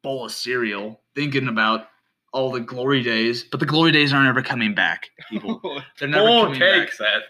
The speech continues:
Speaker 2: Bold
Speaker 1: It's
Speaker 2: take.
Speaker 1: just the truth. K-State basketball is coming back, though. That is a right take. And, um, that's one of the things I, I just, I need to get that off my chest. I need to get that off my chest.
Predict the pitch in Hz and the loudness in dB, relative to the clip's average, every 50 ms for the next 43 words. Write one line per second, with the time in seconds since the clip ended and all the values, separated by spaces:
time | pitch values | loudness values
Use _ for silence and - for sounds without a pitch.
0 | _ - 135 156 165 170 170 165 160 196 190 151 147 143 208 190 - - 190 - | _ -4 -2 0 2 2 2 2 2 2 2 4 4 4 2 2 2 0 -2 -2
1 | - 190 190 196 202 - - - _ - - - 180 160 160 - 175 151 151 143 | 2 2 4 4 2 0 -4 -16 _ -14 -8 -4 -4 -4 -2 -2 -2 0 0 -2
2 | 143 - - - 131 131 - - - 175 190 190 185 180 175 - _ _ _ - | -2 -2 -4 -6 -6 -6 -4 -2 2 4 6 6 4 4 0 -8 _ _ _ -10
3 | - 160 143 139 131 123 120 117 113 - - - 120 113 104 104 104 _ _ _ | -6 -4 -4 -4 -2 -2 -2 -2 -2 -4 -6 -8 -8 -8 -8 -8 -12 _ _ _
4 | _ _ _ _ _ _ _ _ _ _ _ _ - 143 147 165 170 180 165 151 | _ _ _ _ _ _ _ _ _ _ _ _ -8 -2 0 2 2 2 2 0
5 | 151 143 131 131 - - _ - 151 143 131 131 131 127 - - - 185 - - | -2 -4 -8 -12 -16 -16 _ -6 -6 -4 -2 -4 -4 -4 -8 -10 -10 -10 -10 -14
6 | - _ _ _ _ _ _ _ _ _ _ - 156 151 143 139 131 131 127 123 | -20 _ _ _ _ _ _ _ _ _ _ -4 -2 -2 -2 0 0 0 0 0
7 | 120 120 117 117 117 110 107 - _ _ _ _ _ _ _ _ _ _ _ _ | 0 -2 -4 -4 -6 -8 -10 -12 _ _ _ _ _ _ _ _ _ _ _ _
8 | - - - - - _ _ _ _ _ _ - - 185 220 233 - 233 220 196 | -8 -8 -8 -10 -16 _ _ _ _ _ _ -2 2 2 2 4 4 4 4 6
9 | 190 185 170 165 147 143 135 - - 147 160 165 151 165 165 - - - 156 160 | 4 4 2 2 0 0 -2 -6 -2 -2 0 0 -2 -4 -6 -8 -6 -4 -2 0
10 | 170 175 170 165 151 156 143 143 135 127 123 117 - 107 92 - - - - - | 2 2 2 0 0 -2 0 0 -2 -2 -2 -4 -6 -10 -10 -12 -14 -18 -20 -20
11 | _ _ _ _ _ _ _ _ _ - - 131 147 165 180 180 165 175 165 160 | _ _ _ _ _ _ _ _ _ -8 -6 -4 -4 -4 -4 -2 -2 -2 0 0
12 | 151 143 139 139 143 135 127 127 143 123 120 120 117 - - - | 0 0 0 -2 -4 -6 -6 -6 -4 -4 -4 -6 -8 -10 -16 -18